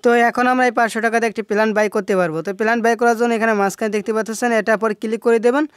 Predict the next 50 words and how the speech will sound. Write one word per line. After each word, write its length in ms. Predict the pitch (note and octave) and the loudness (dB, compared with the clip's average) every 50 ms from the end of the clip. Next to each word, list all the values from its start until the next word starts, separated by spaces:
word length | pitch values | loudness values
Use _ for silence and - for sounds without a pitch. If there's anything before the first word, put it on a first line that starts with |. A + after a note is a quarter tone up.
| - - - - - _ _ - | -20 -20 -20 -20 -20 _ _ -2
তো 80 | C4+ A#3+ | 0 2
এটার 220 | B3 A3+ C4 B3 | 2 4 2 2
পর 140 | B3 C4 B3 | 2 0 0
ক্লিক 260 | - B3 A#3 A#3+ G#3+ | 0 -2 -2 0 2
করার 220 | - A#3+ A#3+ A#3+ | 2 4 4 4
পর 140 | G#3+ A#3 A3+ | 2 2 0
আপনার 220 | A3+ G#3 A3+ A#3 G#3 | 0 2 0 0 0
কাছে 200 | A3 G#3 G#3+ A3 | -2 -2 -2 -2
এরকম 160 | G#3 A3 A3+ | -2 0 0
ইন্টারফেস 440 | A3 G3+ A3 G#3+ G#3 A3+ G#3 - - | -2 -2 -2 -2 -2 -2 -2 0 0
চলে 180 | A#3+ A#3+ A3+ | 2 2 4
আসবে। 240 | G3 E3+ D3 D3+ C#3+ C3+ _ _ _ _ - - _ _ _ | 2 0 -2 -6 -14 -16 _ _ _ _ -20 -20 _ _ _
তো 80 | - A3 | 0 2
আসার 300 | G#3+ G#3 G#3 - B3 B3 | 2 2 2 0 0 0
পর 140 | B3 C4+ C4 | 2 2 2
এখানে 220 | B3 A#3 B3 A#3+ | 2 2 0 0
দেখতে 180 | A#3 A#3 G#3 A3+ | 0 0 0 0
পাচ্ছেন 500 | A3+ A3+ G3+ A3 G#3 - A#3 A3+ A3 F#3+ | -2 -2 -2 -4 -6 -2 -2 -2 -2 0
ভিআইপি 400 | F3 F#3+ G3 G3 G3+ G3 G#3+ G3+ | 0 0 2 2 0 0 0 0
ওয়ান 240 | F#3+ G3 G#3 A3+ A3+ | 2 2 2 0 0
যেটা 240 | G#3+ A#3 A3+ A#3+ A#3 | 0 -2 -2 -2 -4
আছে, 260 | A3 - - A#3+ B3 | -4 -4 -4 -2 -2
আমরা 240 | A#3+ G3+ G3 G3 G3 | 0 0 0 2 2
এটা 140 | F#3+ G#3 G3 | 2 0 0
বাই 200 | F#3+ G3+ G#3 G3+ | 0 0 0 0
করবো। 320 | - G#3+ G#3 G3+ B3+ C4 | -2 -2 0 0 0 0
তো 100 | B3 B3+ | 0 0
বাই 200 | G#3 G#3 G#3 G3 | 0 0 0 0
করার 200 | G#3 G3 G3 F#3 | 0 -2 -2 -2
জন্য 160 | F#3 G3 G3 G3 | -2 -2 -2 -2
just 220 | G3 G3+ F#3+ - F#3 | -2 -4 -8 -8 -4
বাই 180 | E3 F#3+ G3 | -4 -2 -2
পর 200 | F#3+ - A3 G#3 | -2 -2 -4 -6
ক্লিক 220 | - - G3+ G#3 - | -4 -4 -6 -4 -2
করে 200 | - A3+ A3 G#3 | 0 2 2 2
দেবো। 220 | G#3 G#3 C4+ D4+ - _ _ _ _ _ _ _ _ _ - | 2 0 -2 -4 -6 _ _ _ _ _ _ _ _ _ 0
এরপর 280 | G#3 G#3+ G#3+ A#3 B3 B3 | 0 0 2 2 0 0
এখানে 220 | A#3 B3 B3 A#3+ | 2 0 0 0
দেখতে 180 | A#3+ A3+ B3 A#3 | 0 -2 -2 -4
পাচ্ছেন 400 | A#3+ A3 A#3+ G#3+ A#3 A#3 A3 G3+ | -4 -4 -4 -4 -4 -6 -4 -2
কনফার্ম 380 | G#3+ G3+ G3 F#3 G#3+ G#3 G#3+ | 0 0 0 0 0 -2 -2
লেখা 220 | G#3+ G#3+ G3 G#3 G3+ | -2 -2 -2 -2 -2
রয়েছে, 220 | G#3+ A3 G#3+ C#4 | -2 -4 -4 -6
simply 280 | C4 - C4+ A#3 G#3+ G3+ | -6 -6 -6 -4 -2 -2
আমরা 160 | G3 F#3+ F#3 | 0 0 -2
কনফার্ম 400 | F3+ G3 F#3 E3+ F3 F#3 F#3 F3+ | -2 -2 -2 -2 -2 -2 -2 -2
পর 140 | F3+ G3 F#3+ | -2 -4 -4
ক্লিক 240 | - - A3 A3 G3+ | -4 -6 -8 -6 -4
করে 180 | - F#3 E3+ | -4 -4 -4
দেবো। 200 | D3+ D3 C#3 D3 | -4 -6 -10 -14